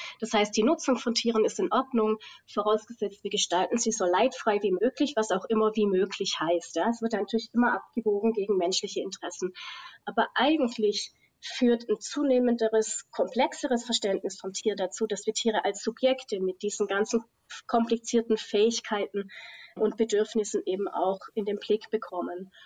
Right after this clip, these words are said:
Und da stellt sich dann eher die Frage, ist es gut genug, Leid zu vermeiden, oder müssen wir auch zum Beispiel Tieren ein umfangreiches Mutter-Kind-Verhältnis ermöglichen? Ja, also viele sozial lebende Tiere, unter anderem auch Schweine,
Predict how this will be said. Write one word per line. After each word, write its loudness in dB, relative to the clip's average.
Und 2
da 4
stellt 0
sich -4
dann 2
eher 2
die 0
Frage, 2
ist -4
es -8
gut 0
genug, 0
Leid 0
zu -6
vermeiden, 2
oder 0
müssen 0
wir 0
auch 0
zum 2
Beispiel 2
Tieren 2
ein 0
umfangreiches 2
Mutter-Kind-Verhältnis 0
ermöglichen? -4
Ja, 0
also -2
viele 2
sozial 0
lebende 0
Tiere, 2
unter -2
anderem -2
auch -4
Schweine, 0